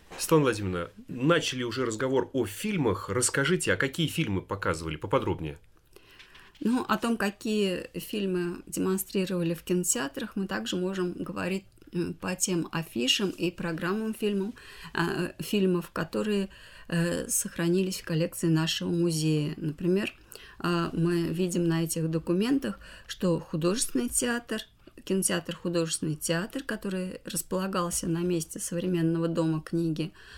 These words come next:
Speaker 2: а, показывал фильмы под названием "Зверь или муж", "Океан жизни". А Грант Мишель предлагал посмотреть саратовцам,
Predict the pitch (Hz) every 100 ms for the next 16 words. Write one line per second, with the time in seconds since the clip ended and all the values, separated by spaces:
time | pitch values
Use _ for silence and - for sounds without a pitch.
0 | - - 160 160 156 170 - 170 151 160
1 | 156 208 240 208 156 160 165 170 175 170
2 | 156 151 - - 170 208 233 - 160 156
3 | 156 196 247 - - - - - - 156
4 | 180 202 214 160 165 156 160 156 175 -
5 | - - - 175 170 160 175 180 185 185
6 | 175 - 233 302 302 - 165 170 175 180
7 | 175 - - 165 160 175 165 - - -
8 | - - 170 165 196 202 - - 156